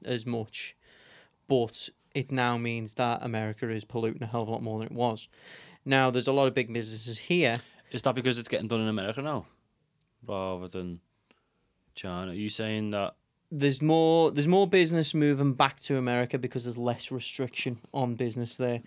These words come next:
Speaker 2: Okay.
Speaker 1: So the less, if, if a company, for example, can make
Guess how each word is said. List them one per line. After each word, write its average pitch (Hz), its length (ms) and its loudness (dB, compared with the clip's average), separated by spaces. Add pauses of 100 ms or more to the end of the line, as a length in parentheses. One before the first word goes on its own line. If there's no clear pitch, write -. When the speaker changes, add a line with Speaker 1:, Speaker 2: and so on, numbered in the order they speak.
Speaker 2:
Okay. 90 320 -8
Speaker 1:
So 127 280 4
the 139 140 4
less, 156 480 2 (160)
if, - 400 -2 (600)
if 208 220 4
a 208 60 2
company, 160 500 -2
for 127 200 -6
example, 120 540 -2 (1000)
can 139 240 2
make 127 360 2